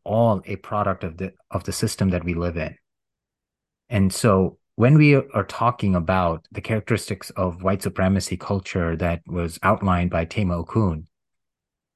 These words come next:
we're not just talking about the people who identify as white, but it's all of us who are living in the system, and these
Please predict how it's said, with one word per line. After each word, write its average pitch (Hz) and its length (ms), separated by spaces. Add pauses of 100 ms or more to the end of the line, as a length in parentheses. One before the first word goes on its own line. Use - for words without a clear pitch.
we're 104 100
not 151 240
just - 220
talking 107 400
about 90 320 (560)
the 107 180 (540)
people 95 640
who 95 340
identify 95 640
as 80 240
white, 92 420
but 90 200 (440)
it's - 320 (880)
all 135 280
of 98 100
us - 360
who 110 120
are 98 220 (240)
living 110 320
in 101 100
the 92 80
system, 87 480
and 85 240
these 98 260